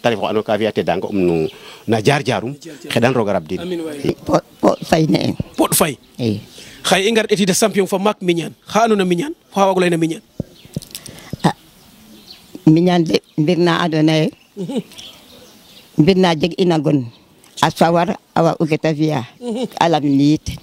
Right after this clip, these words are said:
Speaker 2: A lam jom.
Speaker 3: I, ka lamin.
Speaker 2: Hmm.
Speaker 3: Comme que koy ka lamin.
Speaker 2: I.
Speaker 3: A waaganga refe ka, refe ten,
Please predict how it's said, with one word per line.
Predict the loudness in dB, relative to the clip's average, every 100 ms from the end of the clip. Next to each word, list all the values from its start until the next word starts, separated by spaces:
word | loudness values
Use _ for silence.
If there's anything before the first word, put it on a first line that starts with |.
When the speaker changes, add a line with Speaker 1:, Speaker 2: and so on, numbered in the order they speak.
| -10
Speaker 2:
A | -4
lam | 0 0
jom. | -2 -4 -12 -4
Speaker 3:
I, | -2 0
ka | 0 2
lamin. | 0 -2 -4 -6 -18 -20 -20 -20 -8 0
Speaker 2:
Hmm. | 2 2 -2 -10 -20 -2 0
Speaker 3:
Comme | 2
que | 2
koy | 2 2
ka | 2
lamin. | 4 2 0 -2
Speaker 2:
I. | -6 -6 -10 0
Speaker 3:
A | 2
waaganga | 4 2 0 0
refe | 0 -2 -2
ka, | -4 -4 -8 -2
refe | 0 2
ten, | 0 -2